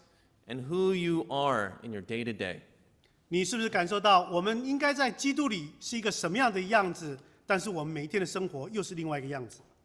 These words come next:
Speaker 1: I think every believer, if you are a believer, you have to feel this dissonance.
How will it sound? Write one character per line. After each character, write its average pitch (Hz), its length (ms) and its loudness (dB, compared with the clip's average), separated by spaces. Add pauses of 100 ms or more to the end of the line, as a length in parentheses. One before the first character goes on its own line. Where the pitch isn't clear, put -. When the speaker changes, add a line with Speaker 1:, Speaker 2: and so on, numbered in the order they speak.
(120)
Speaker 1:
I 202 60 -10
think 226 140 4
every 247 180 2
believer, 180 500 2 (420)
if 143 100 -14
you 254 120 -4
are 269 120 4
a 220 40 2
believer, 202 560 2
you 214 240 -4 (160)
have 226 260 2
to 202 80 0
feel 196 240 -2
this 190 180 -2
dissonance. 165 580 -8